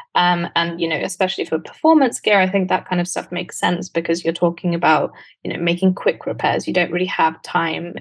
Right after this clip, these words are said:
if you're using something constantly, to send it back to a brand and have it come back to you. Um, and there are some kind of more scalable efforts around repair that I think make it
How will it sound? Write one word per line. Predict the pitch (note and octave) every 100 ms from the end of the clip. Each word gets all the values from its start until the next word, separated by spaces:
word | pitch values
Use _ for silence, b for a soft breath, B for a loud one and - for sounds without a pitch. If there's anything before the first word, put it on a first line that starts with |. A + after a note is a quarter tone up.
| -
if | F3 -
you're | F3+
using | E3+ E3+ E3+ F#3+
something | F#3 E3+ F3+ - F#3
constantly, | E3+ F3 - - - D#3+ E3+
to | - A3 F3+
send | - E3+ G#3
it | G#3+
back | A3+ -
to | A3
a |
brand | G3+ F3+ F3 F3+ -
and | F3+
have | F3+ F3
it | E3
come | - F3
back | F3+ - -
to | -
you. | F3+ A#3 C#4 B B B B F3
Um, | F3 E3+ F3+
and | F#3+ F#3
there | G3+
are | G#3 A3
some | - G3+
kind | F#3
of | F3+
more | F3
scalable | E3+ - E3+ E3+ F3 F3 -
efforts | E3 - E3+ -
around | F3 E3+ E3 F3
repair | E3 - D#3+ E3
that | F3 E3+
I |
think | E3+ E3+ E3+
make | F3 F3 F3
it | D#3+